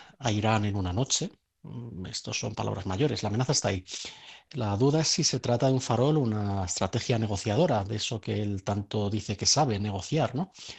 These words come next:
Eh, el problema es que está acumulando, eh, muchos medios militares, eh, de armas, de personal, eh, en las proximidades de Irán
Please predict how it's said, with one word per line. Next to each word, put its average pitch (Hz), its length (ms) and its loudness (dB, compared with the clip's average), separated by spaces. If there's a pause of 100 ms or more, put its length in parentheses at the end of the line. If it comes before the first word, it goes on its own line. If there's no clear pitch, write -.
(300)
Eh, 113 520 2 (560)
el 113 160 -4
problema 139 320 4
es - 80 -4
que 175 140 0
está 143 240 0
acumulando, 143 760 2 (420)
eh, 104 340 -2
muchos 143 520 0
medios 131 720 2
militares, 143 880 0
eh, 113 340 0
de 98 160 -4
armas, 131 640 0
de 92 260 -4
personal, 131 600 0 (480)
eh, 113 560 -4
en 139 300 2
las 117 160 2
proximidades 123 640 2
de 135 80 4
Irán 131 380 2